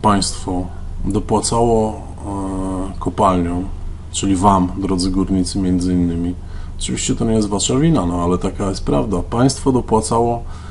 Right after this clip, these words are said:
miliardy złotych, żeby oddłużyć wasze zakłady pracy. Dlaczego? Bo jak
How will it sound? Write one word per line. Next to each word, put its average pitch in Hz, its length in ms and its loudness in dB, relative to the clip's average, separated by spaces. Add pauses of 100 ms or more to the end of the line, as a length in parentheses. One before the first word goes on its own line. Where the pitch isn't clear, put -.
(640)
miliardy 143 720 10
złotych, 135 600 6 (260)
żeby 110 260 2
oddłużyć 117 720 6
wasze 120 280 2
zakłady 117 440 2
pracy. 127 420 2
Dlaczego? 92 520 0
Bo 92 160 0
jak 101 160 2